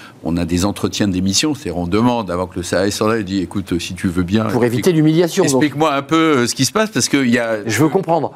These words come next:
Speaker 1: même si j'arriverai pas à te retenir,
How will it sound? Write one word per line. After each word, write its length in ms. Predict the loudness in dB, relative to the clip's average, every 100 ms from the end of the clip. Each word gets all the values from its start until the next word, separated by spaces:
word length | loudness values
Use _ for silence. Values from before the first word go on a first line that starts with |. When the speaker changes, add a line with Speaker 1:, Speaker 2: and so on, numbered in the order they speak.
| -12 -20 -20 -8 0
Speaker 1:
même 220 | 0 0
si 240 | -2 0
j'arriverai 340 | 0 0 -2 -2
pas 160 | 0
à 60 | -2
te 100 | -2
retenir, 600 | -4 -2 0 2 0 -4